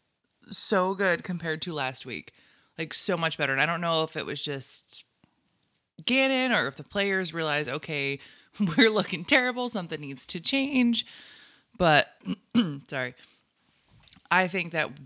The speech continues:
whatever it was, it was definitely working today. I mean, the coverage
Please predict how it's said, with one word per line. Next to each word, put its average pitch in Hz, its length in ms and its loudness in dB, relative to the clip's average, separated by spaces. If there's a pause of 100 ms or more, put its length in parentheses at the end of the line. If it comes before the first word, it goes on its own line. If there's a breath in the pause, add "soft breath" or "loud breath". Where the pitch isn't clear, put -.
whatever 156 600 4
it 139 120 0
was, 127 640 0 (200)
it 165 80 6
was 151 240 2
definitely 131 540 -2
working 120 600 -4 (160)
today. 113 340 0
I 131 80 2
mean, 127 140 0
the 151 140 -2
coverage 143 760 2